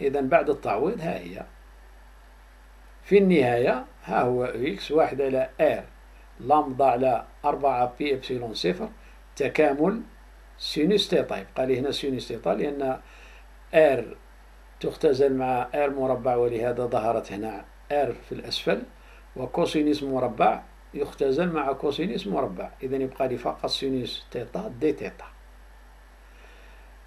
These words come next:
هنا لابد أن أكامل ما بين ناقص بي على اثنين وزائد بي على اثنين. لماذا؟ لأن عندما آخذ دي كيو في زائد ما لا نهاية،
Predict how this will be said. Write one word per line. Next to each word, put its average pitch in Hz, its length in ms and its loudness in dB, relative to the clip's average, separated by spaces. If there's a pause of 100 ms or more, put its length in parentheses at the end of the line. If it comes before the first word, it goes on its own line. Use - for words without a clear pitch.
(260)
هنا 170 260 4
لابد 180 420 8
أن 156 240 6
أكامل 151 480 4
ما 160 120 4
بين 139 400 2
ناقص 214 420 0
بي 156 100 2
على 135 160 2
اثنين 196 340 -4
وزائد 160 440 2 (100)
بي 160 80 0
على 113 140 -4
اثنين. 110 280 -8
لماذا؟ 135 500 -2 (720)
لأن 180 260 2
عندما 170 720 2 (560)
آخذ 156 420 4
دي 160 160 4
كيو 147 300 -2 (760)
في 143 200 -4
زائد 151 380 4
ما 151 140 4
لا 143 120 2
نهاية، 127 560 -2